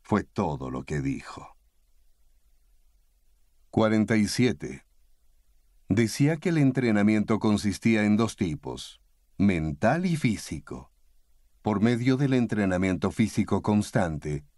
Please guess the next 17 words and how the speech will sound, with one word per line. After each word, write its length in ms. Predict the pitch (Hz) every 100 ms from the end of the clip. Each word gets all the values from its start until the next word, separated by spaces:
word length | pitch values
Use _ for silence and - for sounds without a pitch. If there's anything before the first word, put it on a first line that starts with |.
| _ _ _
se 220 | - 90
crean 360 | 80 98 101 104
pensamientos 840 | 110 104 - 92 95 101 110 104
e 80 | 143
imágenes 640 | 113 98 92 101 95 90
que 140 | - 104
contribuyen 760 | 104 101 107 107 131 151 151
a 80 | 147
la 200 | 117 92
ágil 320 | 98 - 107
disposición 880 | 98 101 - 104 104 - 120 90 69
en 160 | 76 78
favor 340 | 92 92 101
de 140 | 98 95
las 180 | 92
acciones 540 | 90 82 - 98 95 85
virtuosas. 920 | 95 82 87 73 55 - - - -